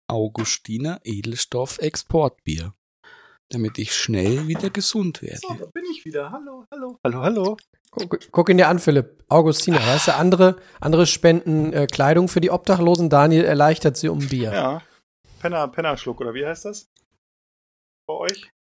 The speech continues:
Speaker 1: Es ist nicht das. Es ist ja nicht
Speaker 2: Edelstoff.
Speaker 1: das normale Lager.
Speaker 2: Ah,
Speaker 1: Hell.
Speaker 2: okay.
Speaker 1: Es ist der Edelstoff.
Speaker 2: Ja.
Speaker 3: Ach, das Edelstoff.
Speaker 1: Weil
Speaker 2: Aber
Speaker 1: ja
Speaker 2: die
Speaker 1: ein
Speaker 2: wichtigste, die
Speaker 1: edler
Speaker 2: wichtigste Frage, Daniel, bist du wieder gesund?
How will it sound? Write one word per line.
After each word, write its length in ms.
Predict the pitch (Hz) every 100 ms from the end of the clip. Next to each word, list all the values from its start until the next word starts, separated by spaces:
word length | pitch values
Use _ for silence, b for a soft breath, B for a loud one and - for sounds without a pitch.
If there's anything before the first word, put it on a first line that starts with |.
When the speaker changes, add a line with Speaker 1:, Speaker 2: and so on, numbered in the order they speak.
| _
Speaker 1:
Es 140 | 131 131
ist 140 | 135
nicht 360 | 147 208 - -
das. 300 | 151 - -
Es 180 | 123 139
ist 160 | 131
ja 160 | 143 131
nicht 320 | 123 127 156
Speaker 2:
Edelstoff. 280 | 180 143 139
Speaker 1:
das 60 |
normale 520 | 139 135 135 135 135 131
Lager. 480 | 131 139 151 123
Speaker 2:
Ah, 0 |
Speaker 1:
Hell. 300 | 104 110 123
Speaker 2:
okay. 200 | 113 135 - b b -
Speaker 1:
Es 60 |
ist 80 | -
der 120 | 143 -
Edelstoff. 680 | 139 165 120 - - 107
Speaker 2:
Ja. 240 | 127 170 123 113
Speaker 3:
Ach, 120 | -
das 260 | - 98 -
Edelstoff. 480 | 117 120 - - 131
Speaker 1:
Weil 80 |
Speaker 2:
Aber 100 | 139 147
Speaker 1:
ja 60 |
Speaker 2:
die 60 | 160
Speaker 1:
ein 20 |
Speaker 2:
wichtigste, 440 | 185 - 131 147 190
die 80 | 170
Speaker 1:
edler 100 | 160
Speaker 2:
wichtigste 380 | 170 190 -
Frage, 340 | 175 - 170 170
Daniel, 480 | 170 175 190 220 240 _ _ -
bist 160 | 156
du 80 | 160
wieder 140 | 160 156
gesund? 480 | 147 202 226 -